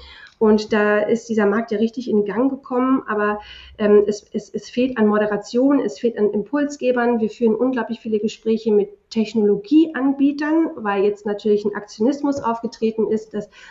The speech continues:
man im Kunstmarkt sagt, „Brauche ich auch, brauche ich auch.“ Aber die Technologieanbieter, die es gibt, die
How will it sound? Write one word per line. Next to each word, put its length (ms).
man 140
im 80
Kunstmarkt 480
sagt, 240
„Brauche 200
ich 160
auch, 260
brauche 220
ich 160
auch.“ 200
Aber 160
die 120
Technologieanbieter, 880
die 140
es 160
gibt, 320
die 220